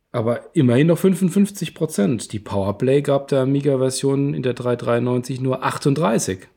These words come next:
<laughs> Ja, und über den achtunddreißig Prozent, Grafik immerhin siebenundvierzig. Da sieht man doch das sehr zerknirschte Gesicht von Christian von Duisburg mit einem „Na ja“. Und er schreibt:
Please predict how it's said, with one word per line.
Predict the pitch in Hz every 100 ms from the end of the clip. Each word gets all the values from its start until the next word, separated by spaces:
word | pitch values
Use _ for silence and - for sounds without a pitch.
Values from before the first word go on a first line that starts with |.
| _ -
<laughs> | - - - - _ - - - - _ _ _ _ _ _ _ -
Ja, | 123 113
und | 107 120
über | 127 120 131
den | 123 123
achtunddreißig | 110 110 131 117 110 117 120 -
Prozent, | 104 - 120 135 185 - - - _ _ _ _ -
Grafik | - 107 110 127
immerhin | 123 110 104
siebenundvierzig. | 104 110 104 - 123 - 156 - _ _ - - _ _ -
Da | 110
sieht | 101 98
man | 131 117
doch | 117
das | 123 113
sehr | 123 127
zerknirschte | - 120 - 135 143 - 123
Gesicht | 117 104 160 -
von | - - 113 110 107 104 _ _
Christian | 117 113 107
von | 107
Duisburg | 113 131 - 110 131 -
mit | 120 107 - -
einem | - 110 107 107
„Na | 104
ja“. | 107 107 113 110 139 - _ _ _ _ _ _ _ _ _
Und | - 113
er | 120 123
schreibt: | - 120 120 139 139 - -